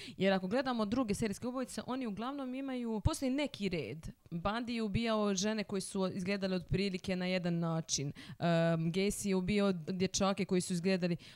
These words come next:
Svi su imali neki tip, amo reći.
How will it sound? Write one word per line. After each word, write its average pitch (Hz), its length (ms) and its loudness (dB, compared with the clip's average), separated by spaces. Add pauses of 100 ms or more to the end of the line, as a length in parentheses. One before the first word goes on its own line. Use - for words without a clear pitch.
(200)
Svi 311 320 2
su 339 180 0
imali 302 560 2
neki 247 520 0
tip, - 680 -4
amo 165 300 -2
reći. - 320 -4